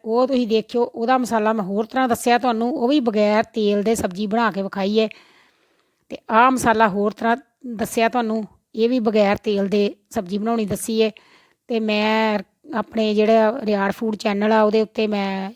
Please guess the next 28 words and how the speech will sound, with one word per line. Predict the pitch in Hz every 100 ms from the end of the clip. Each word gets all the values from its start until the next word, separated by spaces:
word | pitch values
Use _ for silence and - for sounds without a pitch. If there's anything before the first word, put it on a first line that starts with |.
| 202
ਇਹੋ | 190
ਜਿਹੀਆਂ | 214 226
ਵੀਡੀਓ | 202 208 220
ਹੁਣ | 202 214
ਜ਼ਿਆਦਾ | 185 180 208
ਵੀ | 233
ਪਾਇਆ | 269 214 202
ਕਰਾਂਗੀ। | 220 214 226 226 - _ _ _ _ _ _ _ _ _ _ _ _ -
ਬਗੈਰ | 208 202 202 214
ਤੇਲ | 214 233 214 208
ਦੇ, | 208 214
ਬਗੈਰ | 190 196 202
ਘਿਓ | - 247 214
ਦੇ | 196
ਸਬਜ਼ੀ | 196 190 185 196
ਬਣਾਉਣੀ | 196 208 214 180
ਦੱਸਾਂਗੀ | 175 - 220 214
ਤੁਹਾਨੂੰ, | 240 214 196 202
ਨਾਲੇ | 196 196 208
ਸਿਹਤ | - 196 220 240
ਵਾਸਤੇ | 233 214 233
ਵਧੀਆ | 214 208 226 226
ਤੇ | 220 226
ਨਾਲੇ | 208 190 202 196 196 - _ -
ਕੁਝ | 208
ਤੁਹਾਨੂੰ | 208 214 202 196 196 320 247
ਨਵਾਂ | 208 190 196
ਦੱਸਾਂਗੀ। | 196 - 220 220